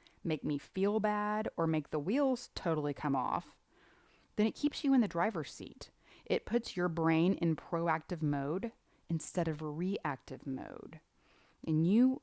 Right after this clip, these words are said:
are the only person that knows what's best for you and can make those choices, knows what's worth it. You are in charge. You have your own back. And that is the beauty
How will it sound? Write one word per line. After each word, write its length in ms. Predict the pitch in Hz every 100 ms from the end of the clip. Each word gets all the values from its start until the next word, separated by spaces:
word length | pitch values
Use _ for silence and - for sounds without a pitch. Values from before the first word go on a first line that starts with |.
| -
are 80 | 160
the 140 | 170
only 160 | 196 214
person 440 | - 339 - 175
that 120 | 151
knows 340 | 151 143 147 -
what's 220 | 147 -
best 340 | 151 151 -
for 160 | - 196
you 340 | 170 170 196
and 140 | - 151
can 160 | 147
make 220 | 143 143 -
those 200 | 127 -
choices, 680 | - 220 220 - 208 190
knows 300 | 165 151 151
what's 220 | 143 - 156
worth 420 | 147 156 180 240
it. 360 | 247 247 - - _ _ _ _ _ _ _ -
You 280 | 180 220
are 140 | - 208
in 160 | 190
charge. 600 | - - 226 147 135 - -
You 200 | 175 202
have 320 | - 202 180
your 180 | 185 -
own 280 | 165 165 160
back. 500 | 139 127 - - - _ _ -
And 240 | 147 143
that 280 | 160 165 -
is 180 | 185 151
the 120 | 156
beauty 720 | 143 170 190 208 147 135 180